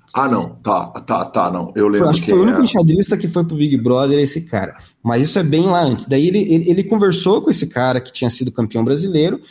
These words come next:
Speaker 2: e ele tava convicto que não tem como. Se você chegar lá e aplicar uma regra tight, sólida, que a estrutura do B S O P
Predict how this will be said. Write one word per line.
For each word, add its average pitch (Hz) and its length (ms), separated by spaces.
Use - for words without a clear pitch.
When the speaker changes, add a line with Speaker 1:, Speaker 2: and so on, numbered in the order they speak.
Speaker 2:
e - 60
ele 233 100
tava 262 240
convicto 214 600
que 151 280
não 160 260
tem 247 180
como. 160 540
Se - 180
você 110 220
chegar 175 380
lá 123 200
e 110 40
aplicar 113 440
uma 135 220
regra 117 400
tight, 165 680
sólida, 160 640
que 165 120
a 139 40
estrutura 131 440
do 131 100
B 127 100
S 120 140
O 120 40
P 135 280